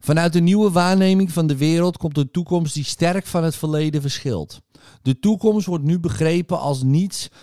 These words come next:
dan een uitbreiding van het heden. Vroegere vergissingen kunnen er geen schaduw meer op werpen, zodat angst haar idolen en beelden heeft verloren. En nu ze vormloos is, geen gevolgen heeft.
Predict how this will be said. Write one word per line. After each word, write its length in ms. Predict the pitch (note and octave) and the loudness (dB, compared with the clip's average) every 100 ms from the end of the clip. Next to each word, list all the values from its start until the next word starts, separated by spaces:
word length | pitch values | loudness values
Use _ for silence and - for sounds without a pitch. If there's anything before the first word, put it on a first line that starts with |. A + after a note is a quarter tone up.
| _ | _
dan 160 | B2+ C3 | -4 -2
een 160 | B2+ | -2
uitbreiding 640 | B2 D3 C#3 C#3 C3+ C3+ A#2 | -4 -4 -2 0 0 0 -2
van 160 | B2+ | -2
het 120 | A#2+ | -2
heden. 440 | G#2 A2+ F2+ D#2+ E2+ _ _ _ _ | -4 -6 -6 -10 -16 _ _ _ _
Vroegere 480 | - G#3 A3 A3+ G#3 | -2 0 2 2 0
vergissingen 720 | G3 - F#3+ E3 F3+ F3 E3+ | -2 -4 -4 -2 -2 -2 -2
kunnen 280 | E3 D3+ C#3 | -2 -2 -2
er 140 | C3+ | -4
geen 260 | - D#3 D#3+ | -2 -2 -2
schaduw 480 | - C#3+ D3 D3 C#3+ | -2 -2 0 0 0
meer 200 | C3+ B2+ | 0 -2
op 120 | A2 | -2
werpen, 480 | A2+ G#2+ F#2+ F2 - - - | -2 -2 -6 -12 -14 -20 -20
zodat 380 | - C#3+ C#3 - | -2 2 2 0
angst 360 | C#3 E3 G3+ - | -2 0 -2 -2
haar 200 | D3 C#3 | -4 -4
idolen 640 | B2 A#2+ B2 D3 E3 E3+ | -4 0 2 2 0 -2
en 200 | C3 C3 | -2 0
beelden 440 | A#2 C3 D3 C#3+ C3 | 0 0 0 0 0
heeft 220 | C3 B2 | -2 -2
verloren. 560 | C3 B2 A2 C#2 - _ _ _ - - | -4 -2 -4 -6 -12 _ _ _ -20 -12
En 160 | - D3 | 0 4
nu 140 | F#3+ | 4
ze 120 | F3+ | 4
vormloos 680 | D#3+ F3+ F#3 G3 F#3+ F#3 E3 | -2 0 0 2 2 2 2
is, 340 | F#3+ G3+ - - _ _ _ _ | -2 -2 -8 -14 _ _ _ _
geen 280 | - D#3 D#3 | -4 -2 -2
gevolgen 580 | C3 - B2 G#2+ G#2 F2+ | -4 -6 -6 -6 -6 -12
heeft. 380 | F2+ - - | -14 -20 -20